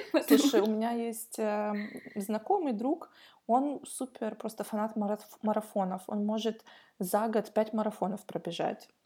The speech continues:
Speaker 1: Ничего
Speaker 2: И
Speaker 1: себе.
Speaker 2: я вот у него тоже спрашивала: «Как ты вот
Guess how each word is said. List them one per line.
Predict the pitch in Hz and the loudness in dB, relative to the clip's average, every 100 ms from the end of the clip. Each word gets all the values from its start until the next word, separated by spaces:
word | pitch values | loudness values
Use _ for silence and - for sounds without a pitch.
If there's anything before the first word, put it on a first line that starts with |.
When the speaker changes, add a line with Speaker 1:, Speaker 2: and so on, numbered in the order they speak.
| - - - | -20 -20 -16
Speaker 1:
Ничего | 180 175 - 175 | -14 -14 -16 -8
Speaker 2:
И | 170 | -6
Speaker 1:
себе. | 165 | -2
Speaker 2:
я | 208 | 0
вот | 247 226 | 0 0
у | |
него | 220 214 | -2 -2
тоже | 220 214 | -2 -2
спрашивала: | 208 - 220 208 - - - - | -4 0 0 0 -4 -2 -2 -2
«Как | - 233 - | -6 -6 -8
ты | - 208 | -8 -6
вот | 208 | -6